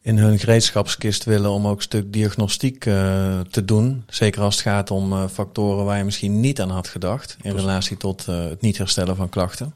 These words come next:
Speaker 2: Ja.
Speaker 1: Dan, eh, dan is dat een aanrader.
Speaker 2: Oké.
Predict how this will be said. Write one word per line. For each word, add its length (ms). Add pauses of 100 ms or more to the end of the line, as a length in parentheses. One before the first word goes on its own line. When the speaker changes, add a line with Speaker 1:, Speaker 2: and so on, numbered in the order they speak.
Speaker 2:
Ja. 220 (920)
Speaker 1:
Dan, 260
eh, 140
dan 140
is 100
dat 120
een 100
aanrader. 520 (1700)
Speaker 2:
Oké. 280